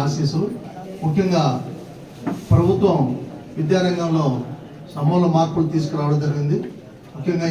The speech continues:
ఇందులో గౌరవ మంత్రివర్యులు నారా లోకేష్ గారు విద్యారంగంలో చాలా సంస్కరణ చేపట్టడం జరిగింది.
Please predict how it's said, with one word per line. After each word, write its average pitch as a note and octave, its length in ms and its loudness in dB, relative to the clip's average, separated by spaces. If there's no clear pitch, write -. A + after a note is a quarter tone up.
ఇందులో D#3+ 240 4
గౌరవ E3+ 320 4
మంత్రివర్యులు D#3 680 2
నారా D#3+ 220 2
లోకేష్ D3+ 340 0
గారు C3+ 220 2
విద్యారంగంలో D#3+ 680 2
చాలా D3 160 0
సంస్కరణ D#3+ 460 -4
చేపట్టడం C#3+ 480 -2
జరిగింది. C#3 320 0